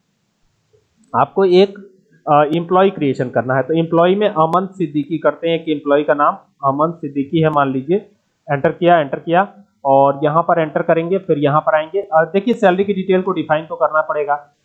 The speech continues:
तो यहाँ पे define आप कर सकते हैं, ठीक है। तो basic salary यहाँ पे आएगी, Basic salary देनी है, ठीक है। तो जैसे मान लीजिए अमन सिद्दीकी की basic salary है पच्चीस हजार, ठीक है।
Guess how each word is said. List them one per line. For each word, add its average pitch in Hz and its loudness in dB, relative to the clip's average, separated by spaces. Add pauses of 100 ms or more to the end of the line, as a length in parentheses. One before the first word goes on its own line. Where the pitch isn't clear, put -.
(160)
तो 180 2
यहाँ 165 2
पे 185 -4
define 160 -2
आप 156 -2
कर 135 -6
सकते - -12
हैं, 120 -4
ठीक 175 0
है। 202 4
तो 185 -6
basic 151 0
salary 170 0 (240)
यहाँ 139 0
पे 165 0
आएगी, 160 2
Basic 180 0
salary 190 2
देनी 185 -2
है, 185 -4 (200)
ठीक 190 0
है। 196 6
तो 175 -2
जैसे 175 2
मान 185 2
लीजिए 196 0
अमन 180 0
सिद्दीकी 170 -2
की 190 -2
basic 165 -4
salary 175 0
है 180 4
पच्चीस 170 -4
हजार, 107 -6
ठीक 180 -6
है। 214 -4